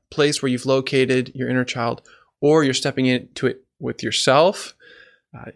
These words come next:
you as your adult self, stepping into that place in your imagination, um,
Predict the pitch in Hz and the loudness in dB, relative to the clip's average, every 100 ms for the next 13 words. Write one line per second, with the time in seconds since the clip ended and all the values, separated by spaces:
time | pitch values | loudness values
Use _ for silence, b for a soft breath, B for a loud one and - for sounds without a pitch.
0 | _ 143 127 127 175 196 135 131 127 117 | _ -12 -8 0 0 2 2 2 0 2
1 | 135 156 - - 139 185 214 - - _ | 2 2 2 2 4 4 0 -12 -18 _
2 | _ _ _ - 143 143 151 156 147 147 | _ _ _ -4 -4 0 -2 -2 0 -2
3 | - 143 143 143 131 117 120 123 127 127 | 0 0 0 0 -2 -2 -2 -2 -2 -2
4 | 143 185 180 180 _ _ _ _ - - | -2 -4 -6 -10 _ _ _ _ -20 -20